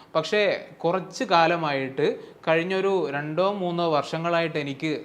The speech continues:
സാറേ സ്ത്രീകളുടെ ഭാഗത്തേക്ക് നോക്കുന്ന സമയത്ത് എൻ്റെ,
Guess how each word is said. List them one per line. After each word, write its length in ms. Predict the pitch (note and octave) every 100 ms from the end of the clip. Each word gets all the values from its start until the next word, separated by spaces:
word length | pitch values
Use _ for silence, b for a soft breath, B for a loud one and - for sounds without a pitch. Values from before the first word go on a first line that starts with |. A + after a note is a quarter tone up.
| -
സാറേ 360 | - C3 D#3 D3+ B B -
സ്ത്രീകളുടെ 480 | D3+ C#3+ D3+ D#3+
ഭാഗത്തേക്ക് 640 | D#3+ D3 C#3+ D3+ D3+ D#3 D3
നോക്കുന്ന 360 | C3+ C3 D3+
സമയത്ത് 540 | D3+ C3+ C3 C#3+ C3+ D3
എൻ്റെ, 420 | C3 C#3+ C#3